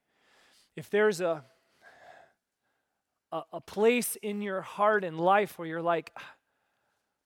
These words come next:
"I want that, I want that," then, um, this was the right service to come to, because what I'm gonna do today is,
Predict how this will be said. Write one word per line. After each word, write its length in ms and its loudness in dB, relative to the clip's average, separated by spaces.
"I 60 -12
want 300 0
that, 240 -14
I 60 -8
want 300 -2
that," 280 -12
then, 420 -2
um, 400 0
this 260 -6
was 120 -6
the 100 -4
right 260 2
service 460 -4
to 80 -18
come 300 -4
to, 180 -14
because 300 -14
what 100 -6
I'm 80 -6
gonna 160 -8
do 300 -6
today 600 -6
is, 520 -12